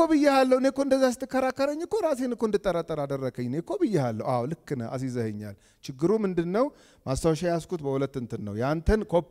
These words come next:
ሳደርግ ወደዛኛው ያንተን ኮፒ ያላደረኩት የሆነ ጥያቄ ምልክት አድርጌ ነበር። እንግዲህ ለ-፣ ለኮንፈርሜሽን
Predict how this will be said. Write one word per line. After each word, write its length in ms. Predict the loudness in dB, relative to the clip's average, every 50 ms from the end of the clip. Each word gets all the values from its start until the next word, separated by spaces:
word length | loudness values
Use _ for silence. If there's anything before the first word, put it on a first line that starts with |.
| -4 -4
ሳደርግ 380 | -2 -2 0 0 0 0 0 0
ወደዛኛው 600 | 0 0 0 -2 -2 -2 -2 -2 0 -2 -2 -2 -4 -8 -18 _ _ _
ያንተን 300 | -2 -2 -2 -2 -4 -4
ኮፒ 160 | -4 -4 -4 -2
ያላደረኩት 440 | -2 -2 0 -2 -2 -4 -6 -2 0
የሆነ 180 | 0 2 2 0 -2
ጥያቄ 280 | -2 -2 -2 -2 -2 -2
ምልክት 320 | -4 -4 -4 -4 -6 -8
አድርጌ 240 | -6 -8 -8 -8 -8 -8 -8
ነበር። 260 | -8 -8 -10 -10 -8
እንግዲህ 340 | -8 -8 -8 -8 -6 -6 -4 -2
ለ-፣ 200 | 0 0 2 2 0
ለኮንፈርሜሽን 760 | 0 -4 -4 -6 -8 -4 -4 -4 -2 -2 -4 -4 -4 -4 -4